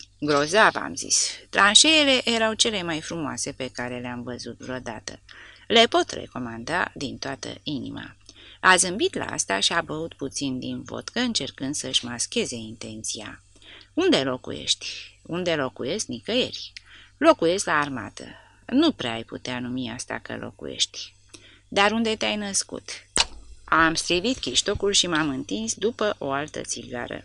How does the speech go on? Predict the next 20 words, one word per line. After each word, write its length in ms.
Eu 280
nu 120
am 160
fost 240
născut, 460
am 240
zis, 300
am 160
fost 240
inventat. 640
Pus 200
la 120
oaltă 380
bucată 480
cu 160
bucată, 460
ca 240
monstrul 400
lui 140
Frankenstein. 1040